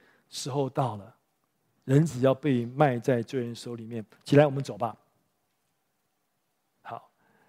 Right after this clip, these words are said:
然后如果你熟读经文，你在马太福音二十六章四十六节以后，中间讲到犹大出卖了主，对不对？就带了祭司长、民间长老来，就逮捕了耶稣。在二十六章的五十六节，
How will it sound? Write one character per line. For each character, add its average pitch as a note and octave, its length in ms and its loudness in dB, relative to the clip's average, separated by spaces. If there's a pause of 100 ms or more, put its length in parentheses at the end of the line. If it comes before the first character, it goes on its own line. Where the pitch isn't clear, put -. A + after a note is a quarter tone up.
(220)
然 C3 140 0
后 E3+ 180 6
如 D#3+ 120 -2
果 D#3+ 100 4
你 B2 140 -6
熟 C3+ 240 -4
读 C#3+ 140 -4
经 D3 200 -4
文， A#2+ 140 -4
你 A2 40 -10
在 B2+ 80 0
马 A#2+ 100 2
太 D3+ 120 6
福 C#3 100 -4
音 C#3+ 100 -2
二 E3 100 -2
十 C#3 120 -8
六 C#3+ 120 -2
章 C3 280 -4 (240)
四 - 220 -10
十 C#3 280 -4
六 D#3+ 160 2
节 C3 200 0
以 A2 140 -6
后， A2+ 180 -8 (680)
中 D#3+ 160 0
间 D3+ 180 4
讲 A#2+ 200 -2
到 B2 280 0 (640)
犹 B2+ 160 -4
大 D3 260 4
出 - 200 -12
卖 C#3 160 -2
了 B2+ 120 0
主， A2+ 360 -16
对 C#3 100 -14
不 C3+ 60 -4
对？ C#3 160 4
就 C3+ 240 -6
带 C3+ 280 2
了 A2+ 320 2
祭 - 240 -6
司 C#3+ 180 -6
长、 A#2 240 -2
民 B2 200 -2
间 D3 200 2
长 C3+ 200 0
老 B2+ 140 2
来， A#2 180 2
就 B2+ 200 -6
逮 A#2+ 260 0
捕 A#2 140 -14
了 A2 100 -16
耶 A#2+ 180 -4
稣。 B2+ 280 -12 (760)
在 D#3+ 120 -18
二 D#3+ 100 2
十 D3+ 120 -2
六 F3 120 4
章 D#3 220 4
的 D3 120 4
五 A#2 140 -6
十 - 160 -12
六 F3+ 160 8
节， A2+ 300 -2